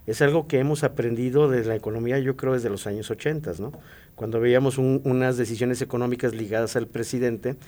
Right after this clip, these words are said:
que él decía lo que se hacía, pero era por un interés político y no tanto por un interés económico, ¿no? El que el Banco de México sea independiente permite que los economistas que ahí están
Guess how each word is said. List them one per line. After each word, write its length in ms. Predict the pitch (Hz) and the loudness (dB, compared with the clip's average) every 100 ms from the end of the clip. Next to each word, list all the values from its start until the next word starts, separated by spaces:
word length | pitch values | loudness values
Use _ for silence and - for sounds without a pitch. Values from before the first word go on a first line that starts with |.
| - - - | -20 -20 -4
que 140 | 107 | 0
él 80 | 117 | 2
decía 380 | 135 127 120 120 | 2 0 2 2
lo 140 | 123 | 2
que 100 | 110 | -2
se 80 | 104 | -2
hacía, 200 | 107 123 | -2 -2
pero 180 | 127 113 | 2 0
era 100 | 123 | 0
por 160 | 113 | -4
un 100 | 110 | -2
interés 380 | 123 120 104 101 | -2 -2 -2 -4
político 420 | - 117 143 117 | -4 -4 -4 -6
y 60 | 110 | -6
no 80 | 107 | -4
tanto 220 | 113 104 | -6 -4
por 120 | 110 | -6
un 80 | 110 | -4
interés 400 | 107 107 110 - | -6 -8 -8 -10
económico, 560 | 110 117 143 139 120 104 | -8 -4 -2 -2 -4 -8
¿no? 160 | 139 - - - - | -10 -14 -20 -18 -6
El 160 | 113 - | -6 -4
que 80 | |
el 60 | 123 | -2
Banco 260 | 135 135 147 | 0 2 2
de 60 | |
México 260 | 143 143 143 | 2 0 0
sea 140 | 135 | 0
independiente 680 | 135 139 147 143 143 135 147 | 0 2 2 2 2 2 0
permite 520 | 147 120 127 123 143 | 0 -2 -2 -2 -2
que 260 | - 123 120 - - - | 0 -2 -2 -10 -18 -4
los 260 | 117 107 | -4 -2
economistas 800 | 123 123 120 123 156 160 160 - | -2 0 0 2 0 -2 -4 -4
que 100 | - | -2
ahí 260 | 117 131 143 | -2 0 -2
están 460 | 143 - 151 - | -2 -2 -2 -2